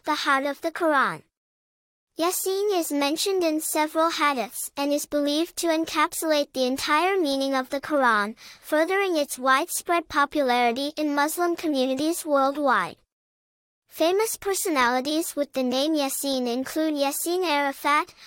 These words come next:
a renowned cricketer, and Yassin Valley, a noted region in Pakistan known for its natural beauty. In terms of personality traits, such as those bearing the Yasin name typically demonstrate wisdom, spirituality,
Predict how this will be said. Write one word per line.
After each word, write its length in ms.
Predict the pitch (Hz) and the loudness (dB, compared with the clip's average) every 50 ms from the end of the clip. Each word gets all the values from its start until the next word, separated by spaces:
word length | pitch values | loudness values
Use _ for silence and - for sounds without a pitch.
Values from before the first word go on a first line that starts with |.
| - - - | -18 -8 -4
a 80 | 269 | 0
renowned 520 | 269 269 269 269 277 294 339 370 381 - - | 0 0 2 2 2 2 2 2 0 -4 -4
cricketer, 500 | - 339 311 - 370 359 381 392 403 392 - | -2 -2 -2 -2 -2 -2 0 0 0 0 0
and 160 | 320 311 294 | 0 -2 0
Yassin 500 | 294 285 302 - - 330 339 339 339 311 | 0 -2 -2 -4 -4 -2 -2 0 -2 0
Valley, 480 | 285 277 262 254 240 226 220 233 269 - - - - - - | 0 2 2 2 2 0 -2 -2 -4 -6 -10 -20 -20 -12 -8
a 80 | 277 | -4
noted 420 | 277 269 269 262 311 370 392 349 302 | -2 0 2 2 2 2 0 -2 -2
region 440 | 269 269 277 285 277 - 330 330 330 | -2 0 0 0 0 0 -2 -2 0
in 220 | 285 269 269 254 | -2 -2 -4 -4
Pakistan 720 | - 277 277 294 - - 349 - - - 311 311 311 302 277 | -2 0 -2 -2 -2 -4 -6 -6 -4 -2 -2 0 0 0 0
known 320 | 269 262 262 269 285 330 | 2 2 0 0 0 -4
for 240 | 349 - - 311 302 | -6 -2 2 2 2
its 180 | 302 294 - - | 2 0 -2 -4
natural 520 | 277 254 247 240 254 - - 311 302 311 | -2 0 0 0 -2 -2 0 2 2 2
beauty. 480 | 311 - 294 302 294 269 226 160 - _ _ _ _ _ _ _ _ _ _ _ _ _ _ _ _ _ _ - | 2 0 -2 -2 -2 -2 -2 -6 -6 _ _ _ _ _ _ _ _ _ _ _ _ _ _ _ _ _ _ -4
In 160 | 311 311 302 | -2 -2 -2
terms 420 | - - 370 381 381 415 440 - | -2 0 0 0 2 0 0 0
of 160 | 403 349 - | -2 -4 -4
personality 800 | - - 339 339 - - 359 320 277 269 269 269 269 262 269 262 | -4 -2 -2 0 0 -2 -2 0 2 2 2 2 2 0 -2 -4
traits, 580 | - - - 294 247 214 - - - - - - - - - - | -4 -4 -2 0 0 0 -2 -4 -10 -10 -10 -10 -14 -20 -20 -14
such 300 | - - 311 294 294 - | -6 -2 -2 -2 0 0
as 160 | 302 311 311 | 0 0 0
those 260 | - 320 302 320 320 | 0 2 2 2 0
bearing 460 | - - 262 262 262 269 285 285 285 277 | 0 -2 0 2 2 2 2 0 0 0
the 60 | 254 | 0
Yasin 500 | 247 247 247 262 - - - 311 320 311 | 2 0 0 -2 -2 -2 -2 -2 0 0
name 360 | 294 269 247 240 240 254 262 - | 0 0 0 0 0 -2 -4 -6
typically 500 | - - 339 - 392 392 - 392 381 349 | -4 -4 -4 -4 -4 -6 -4 -2 -2 0
demonstrate 720 | - - 254 254 277 320 349 - - - 302 277 262 - | 0 0 0 0 0 -2 -2 -4 -2 0 0 0 0 0
wisdom, 420 | 233 240 247 254 - - 392 427 453 466 _ - - - - - | 0 0 0 0 0 0 2 2 0 -2 _ -18 -20 -20 -20 -14
spirituality, 1120 | - - - - 262 277 285 320 320 - 339 294 262 247 240 247 254 247 285 294 311 330 | -10 -10 -6 -2 0 2 2 2 0 0 0 2 4 4 4 2 2 0 -2 -4 -4 -4